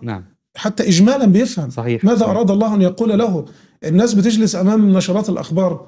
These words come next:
Speaker 1: مم.
Speaker 2: وأهم الأنباء باللغة العربية بيفهموها.
Speaker 1: نعم، نعم.
Speaker 2: سبحان الله القدير.
Speaker 1: مم. مم.
Speaker 2: فهذا كلام ربنا تبارك وتعالى.
Speaker 1: ومعلقي كرة القدم.
Speaker 2: معل-،
Speaker 1: أغل-،
Speaker 2: وغيرهم.
Speaker 1: أغلبهم باللغة العربية
Speaker 2: باللغة
Speaker 1: الفصحى.
Speaker 2: العربية، والناس بتفهمها، يعني، سبحان
Speaker 1: كان،
Speaker 2: الله.
Speaker 1: عفوًا، في، تذكرت دكتورنا الحبيب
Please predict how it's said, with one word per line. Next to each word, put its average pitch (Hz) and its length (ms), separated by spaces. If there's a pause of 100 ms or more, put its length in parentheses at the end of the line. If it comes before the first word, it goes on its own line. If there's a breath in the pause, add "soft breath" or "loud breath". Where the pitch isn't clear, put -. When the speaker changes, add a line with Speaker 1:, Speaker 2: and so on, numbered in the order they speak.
(120)
Speaker 1:
مم. 110 260
Speaker 2:
وأهم 170 320
الأنباء 175 540
باللغة 196 380
العربية 156 360
بيفهموها. 262 540
Speaker 1:
نعم، - 140
نعم. 208 180
Speaker 2:
سبحان 190 260
الله 226 140
القدير. 202 320 (200 loud breath)
Speaker 1:
مم. 107 60
مم. 101 60
Speaker 2:
فهذا 220 380
كلام 214 320
ربنا 196 300
تبارك 180 340
وتعالى. 131 280 (160)
Speaker 1:
ومعلقي 156 400
كرة 180 280
القدم. 151 380 (100)
Speaker 2:
معل-، 147 220
Speaker 1:
أغل-، - 120
Speaker 2:
وغيرهم. 233 480
Speaker 1:
أغلبهم 147 440
باللغة 160 240
العربية 151 220
Speaker 2:
باللغة 170 160
Speaker 1:
الفصحى. 160 140
Speaker 2:
العربية، 175 180
والناس 269 260
بتفهمها، 247 500
يعني، 247 160
سبحان 160 220
Speaker 1:
كان، 127 100
Speaker 2:
الله. 123 100
Speaker 1:
عفوًا، 127 540
في، 113 560
تذكرت 113 540
دكتورنا 123 320
الحبيب 120 320